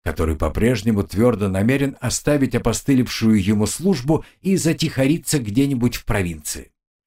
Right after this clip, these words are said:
В этом он хочет моего содействия, и, взвесив все «за» и «против», я решил ему помочь. Я выручу его,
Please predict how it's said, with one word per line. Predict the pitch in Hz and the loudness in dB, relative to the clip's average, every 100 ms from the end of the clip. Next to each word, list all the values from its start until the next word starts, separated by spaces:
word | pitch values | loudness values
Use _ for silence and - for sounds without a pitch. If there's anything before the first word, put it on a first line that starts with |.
| - - | -20 -6
В | 80 | -2
этом | 92 90 85 | 0 0 -2
он | 76 | -2
хочет | - 110 101 - | -2 -2 -2 -2
моего | 80 82 | -2 -2
содействия, | - 107 123 127 - 80 76 - _ - | -2 0 0 0 -4 -6 -6 -8 _ 0
и, | 135 | 0
взвесив | 113 127 165 - 131 - _ | 0 0 0 0 -4 -8 _
все | - 127 | -4 -2
«за» | 98 98 87 | 0 0 -2
и | |
«против», | 85 156 170 165 - - _ _ 123 | 0 0 2 0 -4 -10 _ _ -4
я | 123 170 | 0 0
решил | 147 131 151 151 | 0 0 2 2
ему | 110 117 113 | 2 2 2
помочь. | 95 76 67 - - - _ _ - - | 0 -4 -6 -8 -10 -12 _ _ -20 -12
Я | 101 135 131 - | -2 0 0 -4
выручу | 113 147 101 78 - 76 | 0 0 0 -2 -4 -4
его, | 71 65 | -6 -8